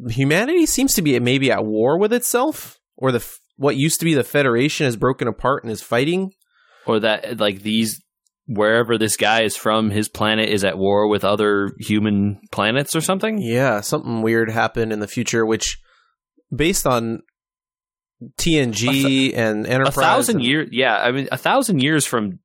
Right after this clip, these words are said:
Speaker 2: the time of Discovery, wouldn't that be in around the T N G-ish time frame?
Speaker 1: No, no, no, no, no.
Speaker 2: Is that,
Speaker 1: No.
Speaker 2: no? Too
Speaker 1: No.
Speaker 2: far?
Speaker 1: Way, way, way, way further.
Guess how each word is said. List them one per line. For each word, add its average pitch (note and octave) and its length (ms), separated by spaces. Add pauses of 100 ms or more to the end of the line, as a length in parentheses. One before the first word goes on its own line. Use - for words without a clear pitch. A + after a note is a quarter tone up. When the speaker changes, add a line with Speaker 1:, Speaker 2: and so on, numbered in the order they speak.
Speaker 2:
the A#2 80
time A#2+ 300
of G2 140
Discovery, C#3+ 680 (240)
wouldn't F3+ 300
that F3 220
be C3+ 440
in D3+ 120
around C#3+ 420
the D3+ 80
T D#3+ 240
N E3+ 140
G-ish F3+ 840
time F#3 220
frame? B3+ 380
Speaker 1:
No, G#2 680
no, F#2 140
no, G1+ 140
no, - 180
no. - 120
Speaker 2:
Is A#2 120
that, D3+ 180 (240)
Speaker 1:
No. A#2+ 120 (160)
Speaker 2:
no? - 100
Too F3+ 140
Speaker 1:
No. D3+ 40
Speaker 2:
far? F3 360 (100)
Speaker 1:
Way, A#2 420
way, A#2+ 320
way, A#2 240
way A2 220
further. G2 500